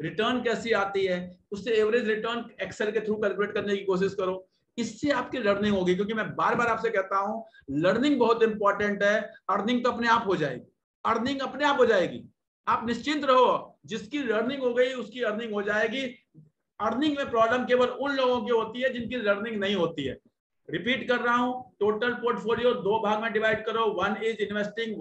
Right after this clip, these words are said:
one is trading। Investing ninety percent, trading ten percent।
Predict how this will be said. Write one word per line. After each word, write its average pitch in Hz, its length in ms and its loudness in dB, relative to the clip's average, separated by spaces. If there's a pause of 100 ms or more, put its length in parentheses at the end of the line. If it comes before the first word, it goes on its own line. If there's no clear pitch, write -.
one 208 140 0
is 226 180 0 (140)
trading। 226 400 0 (300)
Investing 214 540 0
ninety 196 320 -4
percent, 220 500 -2
trading 208 460 0
ten 208 180 0
percent। 226 640 0